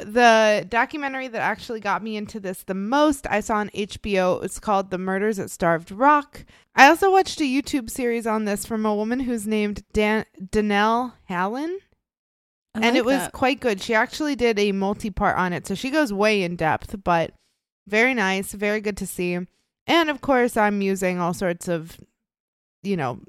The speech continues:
Speaker 1: documents, newspapers. I actually found a bunch of the original newspaper clippings, which was
Speaker 2: I love
Speaker 1: super
Speaker 2: when that
Speaker 1: cool.
Speaker 2: happens.
Speaker 1: It's just nice to be able to, like, get in on it.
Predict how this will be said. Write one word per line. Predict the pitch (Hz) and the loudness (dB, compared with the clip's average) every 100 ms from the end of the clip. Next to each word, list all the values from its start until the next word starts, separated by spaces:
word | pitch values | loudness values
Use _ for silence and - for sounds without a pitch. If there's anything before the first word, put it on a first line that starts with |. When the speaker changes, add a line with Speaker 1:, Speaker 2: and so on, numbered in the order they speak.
| - 185 | -10 2
Speaker 1:
documents, | 190 196 196 185 185 - | 2 2 0 -2 -4 -2
newspapers. | 185 190 190 - 175 175 175 175 175 175 - - _ _ _ | 0 0 -2 -4 -6 -2 -2 0 -2 -4 -10 -16 _ _ _
I | - 233 | 0 0
actually | - 320 | 2 -2
found | 269 226 | -2 -4
a | |
bunch | 185 196 190 | -2 -2 -2
of | 202 | -4
the | 202 | -4
original | 180 165 170 185 180 | -4 -4 -6 -8 -8
newspaper | 156 170 - 208 254 | -8 -8 -6 -4 -4
clippings, | - 277 302 330 339 - | -2 -2 -2 -4 -4 -4
which | 226 233 | -2 2
was | 233 | 4
Speaker 2:
I | 226 | 4
love | 220 226 214 | 4 4 6
Speaker 1:
super | 233 233 | 6 4
Speaker 2:
when | 208 | 2
that | 196 190 | 0 0
Speaker 1:
cool. | 196 | 0
Speaker 2:
happens. | 165 156 165 160 196 - _ _ _ _ _ _ - | 2 0 -2 -6 -14 -18 _ _ _ _ _ _ -10
Speaker 1:
It's | 285 - | -8 -6
just | 277 233 | -8 -6
nice | 208 208 | -6 -6
to | 220 | -8
be | 190 | -8
able | 185 | -6
to, | 180 | -6
like, | 170 170 _ _ _ _ _ - | -6 -8 _ _ _ _ _ -10
get | 185 - | -10 -8
in | 175 | -8
on | 156 110 | -8 -10
it. | 80 | -12